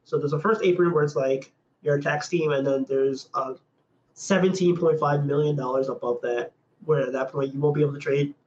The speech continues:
first round pick seven years into the future. Um, you won't be able to, I think it was, like, trade cash. So, like, you can't just, like, trade cash for a second round pick.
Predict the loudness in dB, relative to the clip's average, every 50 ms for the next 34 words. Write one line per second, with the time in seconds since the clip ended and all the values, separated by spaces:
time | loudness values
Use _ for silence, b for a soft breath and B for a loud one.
0 | _ _ -4 -2 -2 -2 -4 -2 -4 -6 -6 -6 -10 -10 -4 -2 -2 0 0 0
1 | -2 0 0 -2 -2 -2 -6 -6 -4 -6 -8 -6 -8 -8 -6 -2 -4 -2 -2 -2
2 | -6 -8 _ b b b b b b b b _ _ _ _ _ _ _ _ _
3 | -2 0 0 2 0 0 0 0 0 0 2 2 0 0 0 0 0 0 0 0
4 | -2 -4 -4 -2 -2 0 2 2 2 2 0 0 0 -2 -6 -8 -12 _ _ _
5 | _ _ _ _ _ _ _ _ _ _ _ _ -6 -2 -2 -2 0 0 0 2
6 | 0 0 0 0 0 2 0 0 0 -4 -12 -20 _ _ _ _ _ _ _ _
7 | _ _ _ _ -4 -2 0 0 0 -2 -6 -8 -6 -2 -2 -2 -2 -2 -4 -6
8 | -8 -10 -16 _ _ _ _ _ _ _ _ _ _ _ -2 -2 0 2 0 2
9 | 2 2 2 2 2 0 0 0 2 0 0 2 2 0 -2 0 0 0 0 0
10 | -2 -2 -2 -4 -4 -4 -4 -2 -2 -2 -2 -2